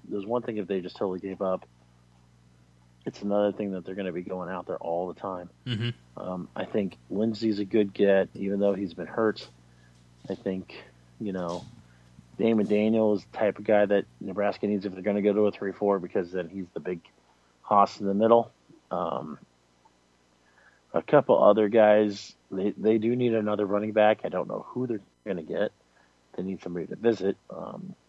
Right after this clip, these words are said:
Speaker 1: there's whispers on the running back visit this weekend, but nothing's confirmed. Um, they could probably use, definitely use one more offensive lineman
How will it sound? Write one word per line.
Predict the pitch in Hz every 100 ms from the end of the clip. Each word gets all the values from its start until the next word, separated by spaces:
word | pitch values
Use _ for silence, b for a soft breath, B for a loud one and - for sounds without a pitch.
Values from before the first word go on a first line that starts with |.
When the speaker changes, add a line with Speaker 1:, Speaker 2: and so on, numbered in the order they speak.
| _ _ _ _ b b b -
Speaker 1:
there's | 101
whispers | 104 113 - 98
on | 98
the | 92
running | 95 98
back | 98 92
visit | 98 87 90
this | 90 -
weekend, | - 92
but | 87
nothing's | 87 90 95 87 - - -
confirmed. | 101 85 117 110 120 - b b b b b b _ -
Um, | 95 95 95 90 - _ _ _ _ _ _ _ -
they | 117
could | 107
probably | - 123 123 131 113 _ - -
use, | 101 113 117
definitely | 107 107 104 123 107
use | 110 -
one | 90 107
more | 107 107 107 107 - _ b b b -
offensive | 104 - 104 - 98
lineman | 98 107 110